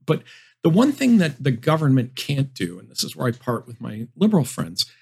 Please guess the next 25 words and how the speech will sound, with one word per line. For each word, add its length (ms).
it 120
cannot 300
provide 400
your 100
life 320
a 60
sense 300
of 120
meaning. 640
And 120
I 80
think 240
too 200
much 200
of 120
what 140
happens 540
in 120
a 60
democracy 1000
that 200
is 320
successful 840
like 220
ours 500